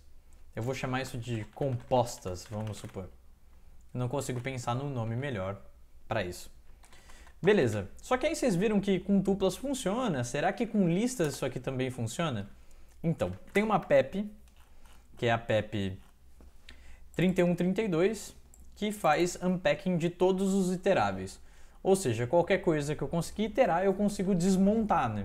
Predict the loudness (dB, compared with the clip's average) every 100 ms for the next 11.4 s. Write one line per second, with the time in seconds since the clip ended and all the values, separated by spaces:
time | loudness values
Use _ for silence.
0 | -6 -2 0 0 -4 -6 -18 -10 -2 -2
1 | -2 0 2 4 4 6 4 4 0 0
2 | -2 0 0 0 0 2 2 2 2 4
3 | 4 2 0 -2 -4 -4 -2 -2 -2 0
4 | 0 0 -4 -10 -12 -18 -18 -18 -18 -16
5 | -10 0 2 2 2 2 0 0 0 2
6 | -2 0 0 0 -2 0 4 4 2 -2
7 | -14 -18 -18 -20 -20 -20 -20 -4 0 2
8 | 0 -6 -14 -8 -6 -4 -4 -2 0 0
9 | -2 -4 -6 -10 -16 -20 -20 -20 -20 -20
10 | -20 -20 -20 -20 -20 -18 -12 -4 2 6
11 | 6 4 2 -2